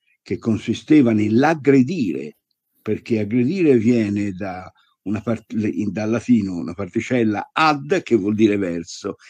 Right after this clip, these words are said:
e gredior, avanzare verso. Ora, quella di Putin nei confronti della,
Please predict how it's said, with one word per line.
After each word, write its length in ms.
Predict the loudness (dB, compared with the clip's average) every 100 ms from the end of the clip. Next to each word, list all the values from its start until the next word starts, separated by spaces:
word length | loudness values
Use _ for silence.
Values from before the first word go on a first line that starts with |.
| -20 _
e 160 | 2 4
gredior, 680 | 4 4 2 4 2 2 -6 _ _
avanzare 840 | -2 2 4 2 2 -2 0 -2
verso. 680 | -2 -6 -10 -12 -10 -8 -10 _ _ _ _
Ora, 360 | -4 2 2 2
quella 300 | 0 -2 2
di 140 | 0
Putin 500 | 0 -2 0 0 0
nei 120 | -2 -2
confronti 460 | -4 -2 -4 -2
della, 300 | -2 -2 -6